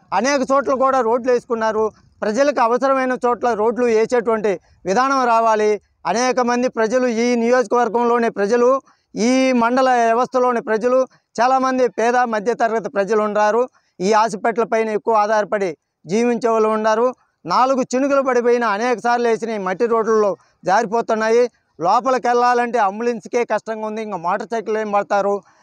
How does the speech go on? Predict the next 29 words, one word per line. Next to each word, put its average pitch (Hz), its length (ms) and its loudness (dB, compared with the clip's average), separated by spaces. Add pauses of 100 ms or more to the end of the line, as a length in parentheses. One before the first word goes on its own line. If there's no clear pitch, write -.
(120)
నడిచిపో-, 208 520 0
ఏం 214 240 0
పోగలరు. 196 560 0 (320)
కాబట్టి 226 580 0 (320)
ఈ 202 120 -2
హాస్పిటల్ని, 247 720 0 (120)
సుందరంగా 247 480 -4
ఉన్నటువంటి 240 480 -2
హాస్పిటల్ని 233 640 0
ప్రజలకు 226 400 0
అందుబాటులోకి 233 560 0
తీసుకొచ్చి 233 440 -2 (420)
వారికి 233 360 2
సేవలు 254 420 2
చేయాలంటే 247 500 2 (380)
ఇరవై 226 280 0
నాలుగు 254 280 0
గంటలు 240 280 0 (100)
నర్సులు, 220 400 0 (160)
డాక్టర్లు, 226 500 0 (420)
డబల్ 185 420 0
రోడ్డు, 269 280 -2 (220)
డబల్ 240 300 -2
సిమెంట్ 262 360 -6
రోడ్డు 240 200 -2
వేసి, 240 260 -8 (420)
సెంటర్ 254 380 -4
లైటింగ్ 254 380 -2
వేసి, 247 260 -2